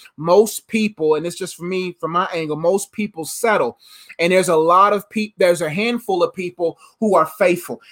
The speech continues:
And so those who settle, they settle. And, and, but God knows how to maneuver things from his omniscient point, since he knows everything before its beginning, before it's even existing. So since he knows,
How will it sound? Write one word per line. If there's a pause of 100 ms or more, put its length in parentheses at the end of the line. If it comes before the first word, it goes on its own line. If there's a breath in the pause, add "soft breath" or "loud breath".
And
so
those
who
settle,
they
settle. (340 soft breath)
And,
and,
but
God
knows
how
to
maneuver
things
from
his
omniscient
point,
since
he
knows
everything
before
its
beginning, (360 loud breath)
before
it's
even
existing.
So
since
he
knows,